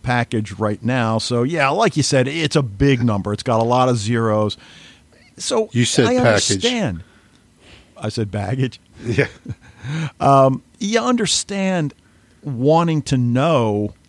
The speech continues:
Speaker 1: how this money is being spent.
Speaker 2: Right.
Speaker 1: Of course, as they point out, that means reading him into the reality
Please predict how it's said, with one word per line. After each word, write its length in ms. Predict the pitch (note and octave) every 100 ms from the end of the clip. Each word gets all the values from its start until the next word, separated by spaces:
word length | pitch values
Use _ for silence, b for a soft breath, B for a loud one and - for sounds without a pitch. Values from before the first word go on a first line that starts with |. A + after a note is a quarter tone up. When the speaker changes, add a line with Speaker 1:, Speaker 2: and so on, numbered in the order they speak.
| _ _ _ _ _ _ _ -
Speaker 1:
how 240 | - D3
this 180 | C3 B2+
money 300 | C3 C3 B2
is 140 | A2 -
being 280 | A#2+ G#2
spent. 520 | G#2 - - A#3 D#3 - b b b b
Speaker 2:
Right. 220 | C3+ G#2+ - -
Speaker 1:
Of 160 | E3 -
course, 320 | F3+ E3+ D#3
as 100 | D3
they 120 | D3+ C3
point 260 | D#3 D3+
out, 200 | G#3 G3
that 140 | C#3+ D3+
means 240 | D3+ B2
reading 420 | A#2 D#3 E3 D3
him 220 | C#3 C#3
into 520 | C#3 C#3 C#3 - - C3
the 80 |
reality 800 | B2 B2+ A#2+ D3+ G#3+ F3 C3 B2+